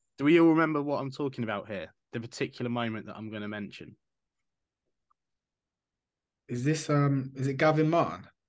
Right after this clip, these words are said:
Speaker 1: It is.
Speaker 2: <laughs>
Speaker 1: Gavin Marn goal against Cardiff, I think it was, uh,
Speaker 2: Yeah.
Speaker 1: to win us the game.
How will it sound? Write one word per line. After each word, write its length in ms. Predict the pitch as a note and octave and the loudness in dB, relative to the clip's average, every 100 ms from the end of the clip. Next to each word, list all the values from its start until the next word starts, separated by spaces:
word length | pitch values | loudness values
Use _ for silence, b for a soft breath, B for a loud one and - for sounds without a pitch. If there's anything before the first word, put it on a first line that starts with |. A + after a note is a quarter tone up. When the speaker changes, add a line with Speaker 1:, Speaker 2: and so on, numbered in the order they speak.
| _ _ - | _ _ -6
Speaker 1:
It 180 | A#2+ C#3 | -2 2
is. 520 | F#3 F3 - - - B B B B B B B B | 4 4 2 -8 -10 B B B B B B B B
Speaker 2:
<laughs> 340 | B B - - | B B -8 -2
Speaker 1:
Gavin 300 | D#3 D#3 D3 | 0 0 0
Marn 360 | D3 C#3+ C3+ | 2 2 0
goal 380 | C3 D3 B2+ A#2 | 0 2 2 0
against 640 | A#2+ B2+ A#2+ A2+ - - - | 0 0 0 -2 -6 -10 -8
Cardiff, 560 | - D3+ D#3+ E3 D#3 | 0 4 4 4 2
I 80 | E3 | -2
think 280 | D#3+ D#3+ - | -2 -4 -2
it 100 | E3 | -2
was, 520 | E3 E3+ - - - _ B2 | 0 0 -4 -12 -16 _ -6
uh, 320 | B2 B2 A#2+ | 0 2 4
Speaker 2:
Yeah. 80 | B2+ | 2
Speaker 1:
to 200 | - B2 | -2 -6
win 180 | C#3 C3+ | -4 -4
us 180 | C3 | -6
the 80 | - | -8
game. 480 | A#2+ C3 B2+ A#2+ | -4 0 0 -2